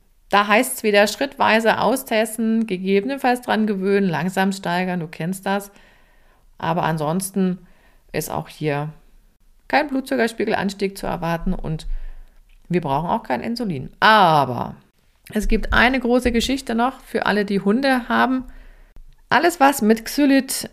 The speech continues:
zubereitet wird, gebacken wird oder whatever, bitte außerhalb von der Reichweite von Hunden aufbewahren, muss man hier sagen, oder von Tieren allgemein, steht meistens dann noch auf diesen Produkten drauf.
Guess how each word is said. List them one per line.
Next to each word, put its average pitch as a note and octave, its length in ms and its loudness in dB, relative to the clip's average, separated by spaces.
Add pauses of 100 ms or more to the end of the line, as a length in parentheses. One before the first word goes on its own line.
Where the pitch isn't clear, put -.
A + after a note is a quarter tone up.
zubereitet B3 640 4
wird, A3+ 160 2
gebacken A#3+ 480 2
wird A#3 220 2
oder G3+ 360 4
whatever, F3 760 0
bitte C4 280 2
außerhalb G3+ 380 2
von F3+ 180 0
der F3+ 140 0
Reichweite D#3+ 400 -4
von E3+ 180 -2
Hunden C4 300 4
aufbewahren, F#3+ 560 4
muss A3 160 4
man A3 140 2
hier A3 120 4
sagen, A3 280 2
oder E3+ 140 2
von F#3+ 220 0
Tieren G#3+ 300 2
allgemein, F3+ 500 2
steht - 220 -4
meistens F#3+ 360 -2
dann F#3 140 -2
noch F3+ 120 -6
auf E3+ 140 -8
diesen E3+ 260 -4
Produkten D#3+ 460 -4
drauf. C#3 480 0